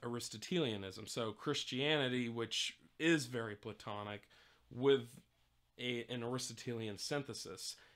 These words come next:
and kind of like the natural, uh, philosophy of Aristotle.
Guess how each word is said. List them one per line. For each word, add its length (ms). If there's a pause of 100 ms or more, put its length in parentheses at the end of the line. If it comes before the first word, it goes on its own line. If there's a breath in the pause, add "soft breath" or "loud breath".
and 220
kind 180
of 100
like 200 (100)
the 120
natural, 800 (420 soft breath)
uh, 140
philosophy 880 (400 soft breath)
of 140
Aristotle. 720